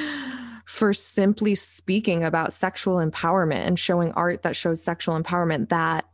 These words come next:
a one thousand percent other people, like,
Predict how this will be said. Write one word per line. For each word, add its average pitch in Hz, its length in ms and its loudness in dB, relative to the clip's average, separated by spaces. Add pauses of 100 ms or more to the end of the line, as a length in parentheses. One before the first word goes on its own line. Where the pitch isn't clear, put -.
(300)
a - 80 2
one 196 580 4
thousand 220 720 2
percent 226 680 0 (1080)
other 185 340 4
people, 226 800 0
like, 170 300 0